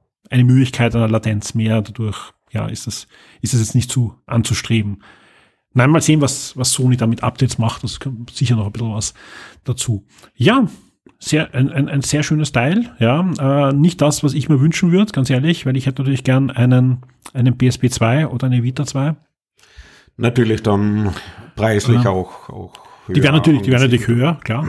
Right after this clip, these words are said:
Speaker 1: Da, da sind wir halt dann in, in Steam Deck, äh, Steam Deck Regionen. Ähm, alle, die sagen, oh, ja, was der Furtenbach und der René da erzählen,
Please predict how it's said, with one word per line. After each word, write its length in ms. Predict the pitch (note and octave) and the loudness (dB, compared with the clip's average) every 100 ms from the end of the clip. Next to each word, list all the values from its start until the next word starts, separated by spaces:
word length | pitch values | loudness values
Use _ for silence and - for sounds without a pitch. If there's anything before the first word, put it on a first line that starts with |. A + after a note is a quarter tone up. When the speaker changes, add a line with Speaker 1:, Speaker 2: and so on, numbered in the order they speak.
| - | -2
Speaker 1:
Da, 100 | A#2+ | 0
da 200 | D#3+ C3+ | 2 2
sind 140 | D3 | 4
wir 60 | C3 | 4
halt 120 | B2+ | 4
dann 80 | B2+ | 2
in, 160 | B2 | 0
in 140 | B2 A#2+ | 0 -2
Steam 260 | - C3 | 0 0
Deck, 320 | B2 A#2 - - C3 | 0 -4 -6 -20 -12
äh, 380 | B2 A2+ C3 A#2 | -10 -10 -6 -6
Steam 200 | - C#3+ | -2 -2
Deck 320 | A2+ - - | -2 -6 -10
Regionen. 600 | C3 G#2+ A2+ A2 B2+ D3+ - - - - | -8 -6 -4 -2 -2 -2 -6 -18 -18 -4
Ähm, 400 | B2+ C3 C3 C3+ - | 2 4 4 0 0
alle, 160 | D#3 | 0
die 100 | D#3 | 2
sagen, 240 | D3 E3 E3 | 0 0 0
oh, 240 | E3 G#3 G3 - - | 2 2 2 -4 -4
ja, 300 | C#3 F3 F#3 - - | 0 0 -2 -8 -20
was 180 | - C#3+ | -8 -6
der 160 | - C#3+ | -4 -6
Furtenbach 580 | - E3 D3+ D3 D3 D3 | -4 -4 -2 -2 -2 -4
und 100 | C#3+ | -2
der 60 | |
René 240 | C#3+ C3+ C3+ | 2 2 2
da 160 | C#3 | 2
erzählen, 500 | B2+ - C3+ C#3 D3 | 0 2 4 4 2